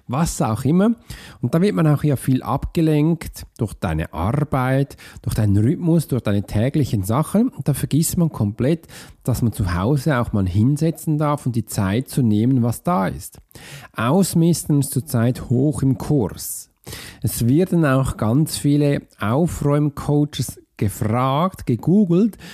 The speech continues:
und das fand ich mega spannend, dass du jetzt auch mal die Ticks und Hacks bekommst, wie du eben auch als Profiler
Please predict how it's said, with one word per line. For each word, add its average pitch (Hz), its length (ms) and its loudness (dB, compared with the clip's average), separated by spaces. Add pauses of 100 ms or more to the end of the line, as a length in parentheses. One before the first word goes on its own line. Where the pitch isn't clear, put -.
(180)
und 127 100 -2
das 139 120 -2
fand 135 200 2
ich 110 140 0
mega 131 560 4
spannend, 139 480 0 (260)
dass - 120 -6
du 139 80 -2
jetzt 123 160 -2
auch 123 140 2
mal 110 260 2
die 107 160 0
Ticks - 400 -4
und 123 200 -2
Hacks 120 300 -2
bekommst, 143 560 -2
wie 127 80 2
du 123 100 2
eben 107 140 0
auch 104 320 -2
als 98 180 -8
Profiler 117 840 0